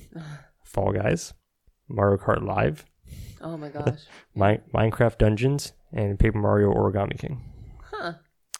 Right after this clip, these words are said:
Speaker 1: It's a decent list.
Speaker 2: Yeah. I think you can make an argument for any of them, probably. I mean,
Speaker 1: Yeah.
Speaker 2: I haven't really played Crash Bandicoot at all, but the other ones
Speaker 1: Sure.
Speaker 2: I've at least seen or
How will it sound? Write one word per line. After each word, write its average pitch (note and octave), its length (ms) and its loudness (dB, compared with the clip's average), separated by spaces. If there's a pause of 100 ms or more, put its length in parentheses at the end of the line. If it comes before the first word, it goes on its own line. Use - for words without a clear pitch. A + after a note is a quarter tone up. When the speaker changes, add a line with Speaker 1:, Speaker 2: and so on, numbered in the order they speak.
(280)
Speaker 1:
It's - 100 -16
a G#4 100 -16
decent B3+ 300 -14
list. - 280 -16
Speaker 2:
Yeah. A#3 240 -2 (580)
I F3 40 -10
think D#3 200 -10
you D#3 60 -4
can B2+ 60 -2
make A2 100 4
an G2+ 60 4
argument G2 280 2
for G2 100 0
any A2 100 2
of G2 60 0
them, G2 100 -4
probably. G2 340 -2 (100)
I - 40 -6
mean, G2+ 100 0
Speaker 1:
Yeah. G2 140 2
Speaker 2:
I F#2+ 40 0
haven't F#2+ 300 -2 (100)
really F#2+ 220 -2
played - 380 -4
Crash G#2 200 -4
Bandicoot A2+ 380 4
at G#2+ 100 2
all, G#2+ 200 6
but G2+ 120 2
the A2 60 4
other A2+ 120 6
ones G2+ 180 2
Speaker 1:
Sure. G2 80 2
Speaker 2:
I've - 200 -10 (460)
at - 60 -8
least - 320 -8
seen G2+ 340 -2
or F#2+ 260 -4